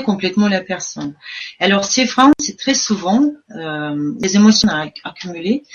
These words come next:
depuis son enfance, depuis, euh, son adolescence, et cetera, depuis sa vie, quoi. Et alors, ces émotions, euh, ils empêchent donc de, de, de soigner.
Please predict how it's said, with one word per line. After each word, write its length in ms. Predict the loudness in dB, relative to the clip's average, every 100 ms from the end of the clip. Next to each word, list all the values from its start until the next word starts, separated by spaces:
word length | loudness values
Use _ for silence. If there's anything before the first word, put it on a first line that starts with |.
| -16 -16 -20 -14
depuis 260 | -10 2 2
son 180 | 2 0
enfance, 480 | 0 2 4 6
depuis, 600 | 4 -4 -8 -6 -4 -2
euh, 480 | 0 0 -2 -4 -8
son 180 | -6 -4
adolescence, 640 | -4 -4 -6 0 4 4 0
et 40 |
cetera, 460 | -10 -8 -6 -4 -4
depuis 220 | -4 -2
sa 200 | 0 -2
vie, 180 | -6 -8
quoi. 220 | -14 -14 _ _ _ _ _ _ _ _ _ _ _ _ _ _ -8 -8 -8 -10 -12 -14 -18 0
Et 80 | 4
alors, 260 | 6 4
ces 260 | 6 6 8
émotions, 640 | 8 6 6 6 4 2 0
euh, 160 | -2 -2
ils 180 | 0 2
empêchent 480 | 4 4 4 2
donc 400 | 2 0 0 0
de, 220 | -6 -6 -6
de, 220 | -6 -8
de 140 | -8
soigner. 600 | -8 -2 2 6 4 4